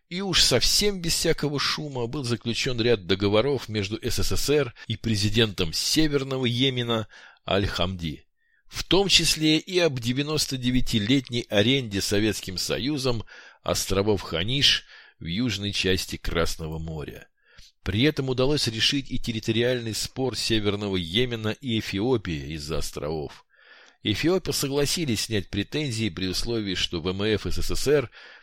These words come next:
не даст эритрейским сепаратистам использовать острова,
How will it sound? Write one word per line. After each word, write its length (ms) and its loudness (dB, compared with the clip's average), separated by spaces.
не 180 -2
даст 460 4
эритрейским 720 0
сепаратистам 840 -2
использовать 640 -2
острова, 640 2